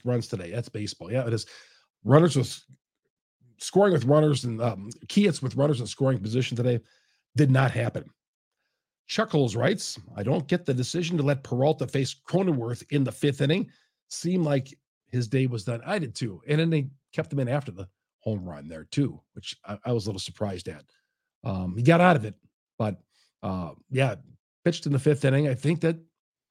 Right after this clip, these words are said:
you know, Freddie is gonna have to work through these things. And, yeah, pitch him in the fifth inning, tough call, but this is where the maturity of Freddie as a pitcher has to come. He's gotta get through Cronenworth there.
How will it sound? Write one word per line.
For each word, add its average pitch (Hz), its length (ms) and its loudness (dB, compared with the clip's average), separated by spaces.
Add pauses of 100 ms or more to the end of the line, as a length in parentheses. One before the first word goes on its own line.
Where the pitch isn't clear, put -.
(360)
you 131 80 -4
know, 160 220 2
Freddie 160 400 4
is - 600 -14
gonna 147 140 6
have 175 120 6
to 185 60 6
work 185 200 4
through 247 220 2
these 233 200 4
things. 190 480 -2 (400)
And, 135 420 0 (600)
yeah, 175 420 4 (260)
pitch 185 220 0
him 175 60 -4
in 180 40 -2
the 165 60 0
fifth 175 260 0
inning, 170 180 2
tough 170 260 -4
call, 160 280 4
but 131 240 -2 (960)
this 175 260 2
is 160 120 -8
where 180 260 4
the 160 60 2
maturity 180 520 0
of 151 200 0
Freddie 175 420 2
as 151 100 0
a 151 60 -2
pitcher 165 380 0
has 151 180 2
to 151 120 -8
come. 175 200 0
He's 131 140 -2
gotta 147 180 0
get 147 180 -4
through 165 200 0
Cronenworth 160 500 0
there. 127 300 -2